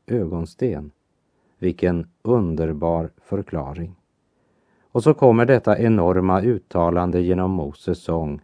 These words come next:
vers elva och tolv. "Liksom en örn lockar sin avkomma till flykt och svävar upp ovanför sina ungar,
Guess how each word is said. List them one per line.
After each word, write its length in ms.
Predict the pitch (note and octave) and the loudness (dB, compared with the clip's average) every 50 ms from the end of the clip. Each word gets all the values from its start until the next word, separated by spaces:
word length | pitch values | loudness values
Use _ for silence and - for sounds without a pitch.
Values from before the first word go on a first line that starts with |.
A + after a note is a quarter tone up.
| _ | _
vers 380 | - F2 F2 E2+ D#2 - - - _ | -10 -6 -6 -6 -6 -8 -12 -16 _
elva 420 | - G2+ G2+ E2+ C#2+ C2+ D2 D2+ | -6 -4 -4 -4 -4 -6 -8 -8
och 240 | D2+ - - F2+ E2 | -8 -8 -10 -12 -10
tolv. 360 | - F2 E2 D#2+ D#2+ E2+ E2+ - _ _ _ _ _ _ _ _ _ _ _ _ _ _ _ _ _ _ _ | -6 -6 -6 -6 -6 -8 -12 -18 _ _ _ _ _ _ _ _ _ _ _ _ _ _ _ _ _ _ _
"Liksom 680 | G#2+ A2 A#2+ C3+ C#3 - - - - C3 B2+ C3 C3 - | 2 4 4 4 2 -2 -10 -4 0 2 2 2 2 2
en 240 | A2 A2 A2+ A2+ - - | 2 2 2 0 -2 -2
örn 600 | G2 G2+ G2+ F#2+ E2+ D#2+ D#2+ D2 C#2 C#2 C#2 - - _ _ _ | -2 0 2 2 2 2 2 0 -2 -4 -8 -12 -16 _ _ _
lockar 640 | - F2 F#2 G#2+ B2+ - - _ _ - G#2+ A2 A#2 A2 | -8 -2 0 2 2 2 0 _ _ 0 2 2 2 0
sin 300 | - - F#2+ F#2 F#2 F#2 | 0 -2 -2 -2 -2 -2
avkomma 760 | G2 A#2 A#2+ A2+ G#2 F2+ E2 - - F2 E2+ F2 F2+ F#2 | -2 0 0 2 0 0 -2 -4 -2 -2 0 0 0 -2
till 200 | F2 - G2 G2 | -2 -2 -4 -4
flykt 640 | F#2 - _ - F2 F#2 D#2+ - - _ _ _ _ _ _ _ _ _ _ _ _ _ | -4 -6 _ -6 -4 -4 -4 -6 -10 _ _ _ _ _ _ _ _ _ _ _ _ _
och 240 | _ _ - G2+ F#2+ | _ _ -2 0 0
svävar 520 | - - F#2 F#2+ F#2+ F#2 F#2 G2+ G2+ - - | 0 0 2 4 4 4 4 4 2 2 0
upp 380 | - A#2 A2+ F#2 - _ _ - _ _ _ | 0 -2 -2 -2 -4 _ _ -20 _ _ _
ovanför 760 | - A#2+ A2+ F#2+ E2+ D#2+ F2 F2+ F#2 F#2+ - - F2+ E2+ E2+ | 0 2 2 2 2 2 2 0 0 -2 -2 -2 -2 -2 -4
sina 380 | - - A2+ G#2+ D#2+ D#2+ E2 | -2 -2 -2 -2 0 -2 -4
ungar, 520 | E2 G2 A2+ G#2 F2 D#2+ D#2 F2 F2+ F2+ | -2 -2 -4 -4 -4 -4 -6 -6 -8 -10